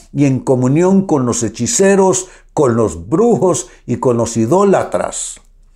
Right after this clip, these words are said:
Posiblemente sabemos que eso no es de Dios,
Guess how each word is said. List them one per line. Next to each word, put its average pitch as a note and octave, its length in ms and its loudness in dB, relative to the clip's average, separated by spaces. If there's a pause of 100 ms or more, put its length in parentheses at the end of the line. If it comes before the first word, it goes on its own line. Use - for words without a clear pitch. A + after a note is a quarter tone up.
(440)
Posiblemente F#3+ 1400 0 (540)
sabemos G#3 720 0
que C#3 140 0
eso B2 240 0
no A#2+ 120 0
es G2 100 -4
de A2 140 -2
Dios, A2 540 -4